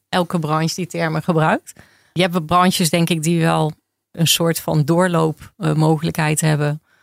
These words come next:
Eh, maar die noemen dat niet zo. Dus, eh, als je kijkt naar universiteiten, dan begin je altijd als ajo, assistent in opleiding.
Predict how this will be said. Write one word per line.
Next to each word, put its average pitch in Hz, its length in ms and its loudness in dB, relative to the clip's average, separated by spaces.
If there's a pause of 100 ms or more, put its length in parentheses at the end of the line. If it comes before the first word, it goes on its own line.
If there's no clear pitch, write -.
(280)
Eh, 151 360 -8
maar 156 180 0
die 165 120 2
noemen 180 260 6
dat 233 140 -2
niet 226 160 0
zo. 214 280 0 (120)
Dus, - 260 -4
eh, 165 240 -2
als 165 140 -6
je - 60 -10
kijkt 151 220 -4
naar 160 120 -4
universiteiten, 156 800 -2
dan 151 180 0
begin 160 280 -2
je 156 100 0
altijd 151 460 -4
als 160 300 -2 (600)
ajo, 180 520 2 (100)
assistent - 720 0
in 175 200 2
opleiding. 170 680 0